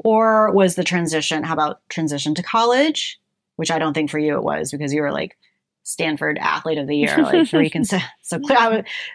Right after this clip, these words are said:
Speaker 1: Stanford Athlete of the Year, your freshman year, sophomore year, junior year.
Speaker 2: <laughs>
Speaker 1: So I was like, "Clearly Jules didn't have any <laughs> issue there." Or was the transition from college to your professional career
Speaker 2: Mm,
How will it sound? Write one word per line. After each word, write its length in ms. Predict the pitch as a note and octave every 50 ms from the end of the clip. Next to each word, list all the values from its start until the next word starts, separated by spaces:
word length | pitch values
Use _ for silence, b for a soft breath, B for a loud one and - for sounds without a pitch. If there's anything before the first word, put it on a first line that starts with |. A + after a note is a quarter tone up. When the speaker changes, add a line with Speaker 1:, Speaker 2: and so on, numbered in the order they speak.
| B -
Speaker 1:
Stanford 580 | - - - C4+ C4 C4 C4 C#4 C4+ C4 C4
Athlete 360 | - G3 G3+ G3+ A#3 A3+ G#3+
of 40 | G#3
the 80 | F#3+ G3+
Year, 200 | G3 F#3+ F#3+ F#3
your 140 | F3 F3 E3+
freshman 420 | - A3 G#3+ G#3 - A#3 G#3+ G#3
year, 340 | G#3 G#3 G#3 G3+ G3+ G3+ G3
sophomore 440 | F#3+ - A3 G3+ F#3+ - G3+ F#3+ F#3+
year, 340 | F#3+ F#3 F#3+ F#3 F3+ F#3 F3+
junior 420 | F3 - A#3 A3 G#3+ G#3 G3 F#3 F#3
year. 520 | F3+ F3+ F#3 F3+ F3 F3 F3 F3 E3+ - - -
Speaker 2:
<laughs> 240 | - - D4 C#4 C4+
Speaker 1:
So 60 | A#3
I 20 |
was 100 | F#3 F3
like, 220 | F3 F3 F3 - _ _ _
"Clearly 360 | - A#3 A3+ A3+ A3 G#3+ G3
Jules 340 | F#3 F#3 G3 F#3+ F#3+ F3+ E3
didn't 180 | F#3 F3+ F3
have 160 | F3 F3 E3+ E3+
any 200 | F3 G#3+ G3+ D3+
<laughs> 40 | -
issue 260 | A#3+ G#3+ - - F#3+
there." 400 | E3 F3+ F3 D#3+ D3+ D3+ A#3+ G3+ B B B B B B B B B _ - F3+ - -
Or 320 | - A#3+ B3+ C4 C4 C4 -
was 380 | - G3 G3 G#3 A3 A3 G#3+
the 80 | G3+ G3+
transition 680 | G3 - A3 G3+ G3+ F#3 G3 G3+ - - G3 F#3+ F#3
from 240 | F3+ - F3 F3 E3+
college 720 | - - - F#3+ F#3 F#3+ F#3 F3 E3 E3 E3 E3 - - - _ _ _ _ _ _ _ _ _ _ _ _ -
to 520 | - F#3 F3 E3+ E3 D#3+ D#3 D#3 D3+ - - -
your 100 | E3+ E3
professional 600 | - G3+ F#3 - - - C#4+ - - F#3 E3+ E3+
career 560 | - - D#3+ D#3+ D#3 D3+ C#3+ C#3+ C#3 C#3+ - -
Speaker 2:
Mm, 380 | F#3 F3 F3 E3+ E3+ D#3+ D#3+